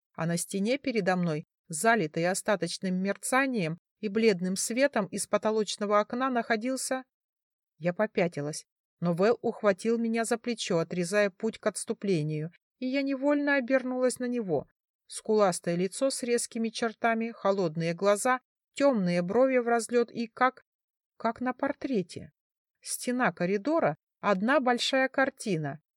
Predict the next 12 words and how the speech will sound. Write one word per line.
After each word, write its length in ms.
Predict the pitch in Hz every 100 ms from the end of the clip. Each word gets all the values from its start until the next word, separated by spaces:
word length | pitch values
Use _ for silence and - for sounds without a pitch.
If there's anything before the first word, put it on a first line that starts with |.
| _ _ 269
Ив, 340 | 269 - - _ _
вернее, 540 | - 185 226 233 247 254
Мофрин, 600 | 247 202 - 156 143 - _ _
изображенный 800 | 208 220 214 233 220 233 180 180
по 180 | - 208
пояс 340 | - 269 254
в 120 | - -
полоборота, 760 | 247 240 220 226 170 - 147 - _ _
скрещенные 880 | - - 196 - - 262 277 269 247
на 140 | 226
груди 360 | 214 208 208 233
руки, 420 | 220 175 -